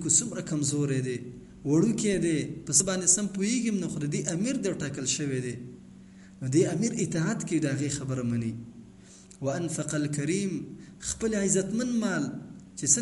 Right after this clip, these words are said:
ناڅه الله ورکړی، هغه د الله عز وجل په لاره کې مصرف کوي.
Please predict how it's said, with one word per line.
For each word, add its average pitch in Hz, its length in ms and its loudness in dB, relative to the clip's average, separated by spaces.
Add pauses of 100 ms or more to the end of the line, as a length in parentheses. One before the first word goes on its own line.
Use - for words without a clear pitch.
ناڅه 180 240 2
الله 156 300 2
ورکړی، 147 420 -4
هغه 185 120 -8
د 180 140 -6
الله 156 240 0
عز 135 100 0
وجل 135 300 -2
په 131 40 -2
لاره 143 280 -2
کې 143 80 -6
مصرف 127 380 -2 (100)
کوي. 135 180 -4